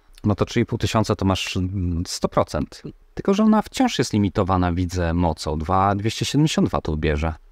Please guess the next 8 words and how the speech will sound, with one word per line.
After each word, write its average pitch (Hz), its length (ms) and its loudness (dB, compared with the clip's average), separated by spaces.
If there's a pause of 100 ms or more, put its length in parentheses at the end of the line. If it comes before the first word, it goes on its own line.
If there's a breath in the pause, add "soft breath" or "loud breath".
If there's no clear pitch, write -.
(220)
No 180 100 2
i 220 80 4
jest 220 200 4
słyszalna, 90 540 2
dwa 90 180 0
osiemset, 98 500 0
dwa 101 140 0
dziewięćset, 92 560 -2